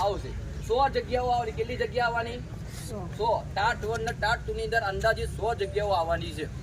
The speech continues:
Speaker 1: એનાથી વધુ આવવાની શક્યતા નથી. પણ એનાથી વધુ જો લાવવાના પ્રયત્ન ચાલી રહ્યા છે. એના માટે અમે શું પ્રયત્ન કર્યા? તો શાળા સંચાલક મંડળ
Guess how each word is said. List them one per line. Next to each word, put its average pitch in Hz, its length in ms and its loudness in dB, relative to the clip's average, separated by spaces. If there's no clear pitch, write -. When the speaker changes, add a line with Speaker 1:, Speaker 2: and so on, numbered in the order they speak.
Speaker 1:
એનાથી 214 340 -2
વધુ 196 240 0
આવવાની 196 320 -2
શક્યતા 185 440 0
નથી. 233 300 -4
પણ 247 180 4
એનાથી 247 300 0
વધુ 220 240 2
જો 226 100 6
લાવવાના 220 320 2
પ્રયત્ન 220 400 0
ચાલી 220 240 4
રહ્યા 208 180 6
છે. 190 140 0
એના 214 220 2
માટે 240 160 2
અમે 202 260 0
શું 247 160 -4
પ્રયત્ન 226 400 2
કર્યા? 208 240 2
તો 226 200 4
શાળા 214 380 4
સંચાલક 220 420 2
મંડળ 208 320 0